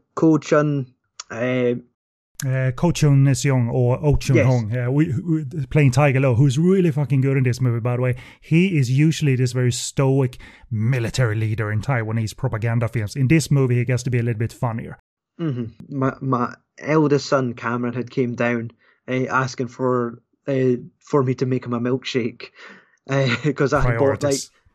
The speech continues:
Speaker 1: I'd bought the Nesquik powder, so I think that was on his mind.
Speaker 2: <laughs>
Speaker 1: And he's like,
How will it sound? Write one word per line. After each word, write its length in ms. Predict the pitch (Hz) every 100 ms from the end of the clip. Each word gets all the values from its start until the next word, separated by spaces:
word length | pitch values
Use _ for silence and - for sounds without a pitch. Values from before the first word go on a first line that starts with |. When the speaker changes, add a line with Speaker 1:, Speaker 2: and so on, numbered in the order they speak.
| -
Speaker 1:
I'd 180 | 143 147
bought 220 | 151 147
the 80 | 135
Nesquik 500 | 139 - - 131 -
powder, 380 | 131 131 120
so 200 | - 131
I 40 | 120
think 200 | 131 135
that 200 | 135 127
was 80 | 127
on 120 | 131
his 180 | 127 120
mind. 420 | 131 131 123 120 -
Speaker 2:
<laughs> 520 | 123 127 - - _
Speaker 1:
And 140 | 143 139
he's 140 | 127
like, 320 | 135 131 -